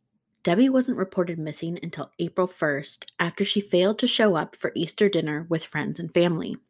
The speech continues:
They said it wasn't like Debbie not to call and let them know that she'd be late or she wasn't able to make it. Debbie's car was found in the parking lot near the Tubbs Hill Trail.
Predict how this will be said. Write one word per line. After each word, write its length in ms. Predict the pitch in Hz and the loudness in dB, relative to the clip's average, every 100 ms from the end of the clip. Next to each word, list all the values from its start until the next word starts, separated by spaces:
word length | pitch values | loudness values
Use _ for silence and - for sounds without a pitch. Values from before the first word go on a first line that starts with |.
| _ _ - | _ _ 2
They 80 | 202 | 4
said 220 | 214 233 | 6 4
it 100 | 165 | 4
wasn't 340 | 170 240 311 | 4 4 4
like 300 | 180 170 - | 2 0 0
Debbie 260 | 170 156 160 | 0 0 0
not 240 | 165 156 | -2 -4
to 80 | - | -6
call 380 | - 156 151 151 | -6 -4 -4 -6
and 140 | 160 | -6
let 160 | 151 156 | -6 -2
them 160 | 196 180 | 0 2
know 380 | 156 151 160 151 | 0 -2 -4 -6
that 180 | 151 | -6
she'd 200 | - 185 | -4 -2
be 140 | 165 160 | -2 -2
late 400 | 156 160 190 - | 0 0 0 0
or 340 | 190 160 175 - - | 2 2 0 -8 -8
she 200 | - 165 | -2 0
wasn't 320 | 156 160 160 | 0 -4 -6
able 160 | 156 - | -6 -6
to 120 | 156 | -4
make 240 | 165 160 | -4 -2
it. 200 | - - _ _ _ _ _ _ _ _ _ _ - | -6 -8 _ _ _ _ _ _ _ _ _ _ -2
Debbie's 280 | 190 226 269 | 4 6 6
car 300 | - 190 190 | 2 4 6
was 180 | 202 - | 4 2
found 320 | 165 156 156 | 0 2 -2
in 140 | 170 | -4
the 60 | 165 | -6
parking 420 | - 190 190 165 | -2 -2 -2 -4
lot 260 | 151 - - | -4 -8 -4
near 280 | 170 160 | -2 -2
the 80 | 165 | -2
Tubbs 340 | 170 160 160 - | -6 -6 -6 -6
Hill 160 | 156 | -6
Trail. 520 | 156 - 170 156 185 | -4 -2 0 -2 -8